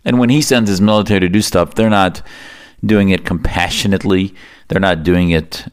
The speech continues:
uh, necessarily because they just are a force for good. They are a force for Islamism. They're troops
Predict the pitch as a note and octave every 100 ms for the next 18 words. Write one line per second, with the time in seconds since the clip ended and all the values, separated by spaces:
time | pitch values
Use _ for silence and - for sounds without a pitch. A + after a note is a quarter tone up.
0 | - E2 - E2+ - E2 - E2+ D#2+ D#2+
1 | D2+ E2 - F2 D#2 D#2 D2 F2 - F2
2 | D#2 D2+ - F2 E2+ - D#2 D2 G2+ F#2
3 | F#2 - - - - G2+ G#2 G2+ F#2 G#2
4 | G2+ - G#2 - - A2+ F#2+ F2 D#2+ D#2
5 | D#2+ E2 - A#2+ - -